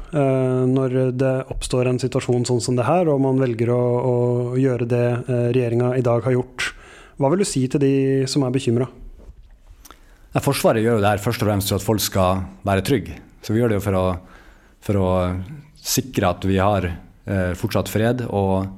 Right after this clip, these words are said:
Speaker 2: frihet og god sikkerhet i Norge. Så det er jo det motsatte jeg tenker skal være effekten. Altså,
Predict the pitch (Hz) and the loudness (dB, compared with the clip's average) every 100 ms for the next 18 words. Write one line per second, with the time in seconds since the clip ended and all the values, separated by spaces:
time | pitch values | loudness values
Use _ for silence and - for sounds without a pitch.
0 | - - 104 131 - - 101 95 95 95 | -10 -2 0 0 -4 -4 0 0 0 -4
1 | - - - - 117 117 - 101 101 95 | -12 -20 -20 -8 -2 0 0 -2 -2 0
2 | 95 92 95 131 123 104 110 101 95 - | -2 0 0 0 0 2 2 2 -2 -6
3 | - - - - - - 104 131 - 120 | -16 -20 -20 -20 -10 -2 0 0 0 -2
4 | 95 87 92 107 104 98 92 95 90 90 | -2 -4 -4 -2 -2 -2 -4 -2 -2 0
5 | 120 - 87 87 101 98 104 98 95 | -4 -4 -10 -8 -4 -2 0 0 -2